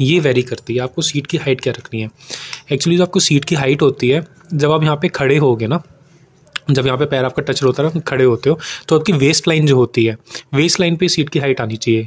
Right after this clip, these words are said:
ये जो सीट है ना, वो वेस्ट लाइन पे आपके होनी चाहिए। अगर वेस्ट लाइन पे नहीं है, तो उसको एडजस्ट कर लो। वेस्ट लाइन पे क्यों होती है? क्योंकि जब आपको उसको, व्हील को रोटेट करते हो ना, जब आपका पैर नीचे आता है, तो आप एकदम स्टैंडिंग पोजीशन में आ जाते हो।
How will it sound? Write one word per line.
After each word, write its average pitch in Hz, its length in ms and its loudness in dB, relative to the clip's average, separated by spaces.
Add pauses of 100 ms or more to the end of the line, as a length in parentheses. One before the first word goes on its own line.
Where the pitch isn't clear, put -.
ये 123 60 0
जो 127 80 4
सीट 131 240 0
है 139 60 0
ना, 180 60 2
वो 185 100 2
वेस्ट 143 260 2
लाइन 143 160 0
पे 143 100 -2
आपके 131 200 0
होनी 113 200 -4
चाहिए। 110 280 -10 (1040)
अगर 139 200 0
वेस्ट 135 260 2
लाइन 151 180 0
पे 160 80 0
नहीं 147 240 2
है, 190 120 0 (180)
तो 147 120 4
उसको 139 200 0
एडजस्ट 120 300 0
कर 113 100 -4
लो। 110 120 -2 (520)
वेस्ट 147 420 0
लाइन 175 180 2
पे 185 80 2
क्यों 185 180 2
होती 147 220 2
है? 175 60 2
क्योंकि 180 220 0
जब 175 140 4
आपको 180 320 0
उसको, 185 420 -4
व्हील 143 220 2
को 180 100 2
रोटेट 151 360 2
करते 135 280 -2
हो 120 60 2
ना, 165 120 0 (200)
जब 160 140 0
आपका 165 200 -2
पैर 160 220 -2
नीचे 135 380 2
आता 127 280 -2
है, 147 120 -2 (380)
तो 175 240 2
आप 170 200 0
एकदम 170 180 2
स्टैंडिंग 165 400 0
पोजीशन 160 340 0
में 165 80 2
आ 127 80 0
जाते 110 280 -2
हो। 107 120 -4